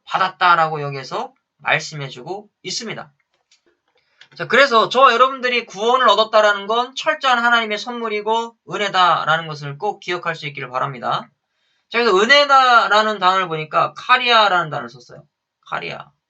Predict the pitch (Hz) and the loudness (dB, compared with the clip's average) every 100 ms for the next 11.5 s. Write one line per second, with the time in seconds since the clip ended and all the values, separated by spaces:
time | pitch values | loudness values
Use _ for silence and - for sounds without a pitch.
0 | - 165 190 165 131 143 151 139 131 113 | -14 -8 -6 -6 -6 -4 -4 -6 -8 -10
1 | 107 - - _ _ _ _ _ _ _ | -16 -20 -20 _ _ _ _ _ _ _
2 | _ - 370 - - _ _ - 185 226 | _ -8 -6 -6 -12 _ _ -4 -2 2
3 | 233 240 247 - 170 170 - 214 _ 240 | 2 2 -4 -8 -4 -4 -8 -16 _ -8
4 | 247 240 226 220 - - 233 240 240 220 | 0 4 4 2 -4 -4 -2 2 4 4
5 | 214 202 190 170 165 156 180 180 160 180 | 4 4 2 0 -4 -4 -6 -6 -6 -6
6 | 180 175 226 269 _ _ - 143 139 139 | -6 -4 -4 -6 _ _ -12 -8 -8 -10
7 | 147 180 _ _ 160 - 214 135 - _ | -14 -16 _ _ -12 -10 -12 -14 -18 _
8 | _ _ _ - 196 165 220 254 262 - | _ _ _ -8 -6 -2 0 0 -2 -4
9 | - _ _ _ - 262 269 269 262 220 | -12 _ _ _ 0 6 6 6 4 0
10 | 208 202 190 208 202 196 196 196 - 196 | 0 -4 -6 -6 -6 -8 -16 -14 -2 2
11 | 180 165 170 165 160 | 4 2 -6 -8 -10